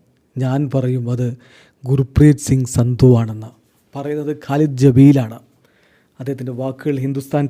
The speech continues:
ടൈംസ് റിപ്പോർട്ട് ചെയ്യുന്നുണ്ട്. അതിൽ അദ്ദേഹം പറയുന്നത്, "ടീമിൻ്റെ കോച്ചായി, ഇന്ത്യൻ ടീമിൻ്റെ കോച്ചായിട്ട് അപ്പോയിന്റ് ചെയ്യപ്പെട്ടപ്പോൾ എൻ്റെ ആദ്യ ഗോൾ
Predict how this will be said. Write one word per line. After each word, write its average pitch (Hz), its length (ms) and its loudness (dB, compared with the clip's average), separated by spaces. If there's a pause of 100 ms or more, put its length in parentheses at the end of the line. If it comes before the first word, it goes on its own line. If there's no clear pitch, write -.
ടൈംസ് 135 340 -2
റിപ്പോർട്ട് 123 320 -2
ചെയ്യുന്നുണ്ട്. 113 340 -4
അതിൽ - 840 -8
അദ്ദേഹം 190 300 -2
പറയുന്നത്, 175 600 -2 (420)
"ടീമിൻ്റെ 175 280 -4
കോച്ചായി, 156 480 -4
ഇന്ത്യൻ 147 240 -2
ടീമിൻ്റെ 151 340 -2
കോച്ചായിട്ട് 139 680 -8
അപ്പോയിന്റ് 127 340 -8
ചെയ്യപ്പെട്ടപ്പോൾ 123 460 -8
എൻ്റെ 135 400 -4
ആദ്യ 143 380 -2
ഗോൾ 135 340 0